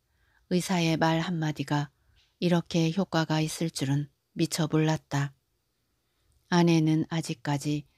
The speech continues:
집착을 갖지 못하고 있었다. 너무 엄청난 환경의 배신이 그녀를 이렇게 만들어 버린 것이다. 갯돈을 떼이고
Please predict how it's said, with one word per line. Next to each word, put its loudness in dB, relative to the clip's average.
집착을 0
갖지 -4
못하고 -2
있었다. -4
너무 2
엄청난 0
환경의 0
배신이 0
그녀를 2
이렇게 0
만들어 0
버린 -2
것이다. -4
갯돈을 2
떼이고 -2